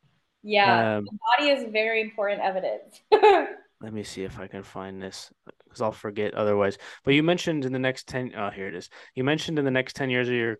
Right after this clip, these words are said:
Speaker 2: career. So in, um, in the crime shows or whatever, there's always the, like, hotshot detective or whatever,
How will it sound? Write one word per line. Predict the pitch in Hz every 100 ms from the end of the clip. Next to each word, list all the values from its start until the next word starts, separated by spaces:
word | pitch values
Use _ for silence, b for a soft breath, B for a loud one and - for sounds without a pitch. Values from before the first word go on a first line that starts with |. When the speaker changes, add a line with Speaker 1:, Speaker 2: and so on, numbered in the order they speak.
| _
Speaker 2:
career. | - 113 107 B B
So | - 143
in, | 160 170 180 -
um, | 147 139 135 131 120 110 _ _ _ _ _ _ _ _ _
in | - 165 180 175 165 - _
the | 135
crime | - 135 135
shows | 139 131 127
or | 123
whatever, | 123 123 123
there's | 123
always | 120 123 123
the, | 117 117 113 110 -
like, | 107 104
hotshot | 110 110 - 117 107
detective | 113 - 110 - 110 107
or | 110
whatever, | 107 110 107 110 107